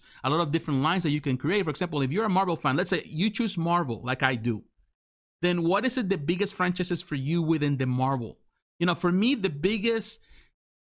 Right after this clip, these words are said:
mm, for, I would say the biggest thing for me in Marvel would be, I would say,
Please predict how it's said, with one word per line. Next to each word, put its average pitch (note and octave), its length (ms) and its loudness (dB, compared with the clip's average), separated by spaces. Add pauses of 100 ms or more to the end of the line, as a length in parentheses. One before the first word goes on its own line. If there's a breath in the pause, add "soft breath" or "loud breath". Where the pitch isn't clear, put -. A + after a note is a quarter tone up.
(280)
mm, D#3+ 100 -2
for, - 160 -4
I C#3 120 4
would G3+ 180 0
say F#3 160 2
the D#3 100 2
biggest F#3 340 0
thing F#3+ 140 2
for F3 140 0
me E3 160 4
in D#3+ 100 2
Marvel D3+ 420 2
would C#3+ 220 0
be, D3 460 0 (280)
I D3 100 0
would D#3+ 160 -2
say, C#3+ 580 0